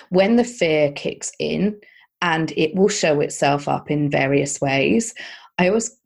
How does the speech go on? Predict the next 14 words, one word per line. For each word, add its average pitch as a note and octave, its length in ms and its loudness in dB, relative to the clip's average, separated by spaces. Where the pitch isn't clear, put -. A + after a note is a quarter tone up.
stop - 520 -2
and F3 160 2
ask E3+ 320 0
them, E3+ 140 0
"Whose C4+ 340 -2
voice E3 320 2
is D3+ 140 -4
this? - 420 -6
Where F#3+ 160 4
are B3 60 2
you A#3 160 2
hearing D#3 440 -2
this C#3 200 -6
from?" - 420 -8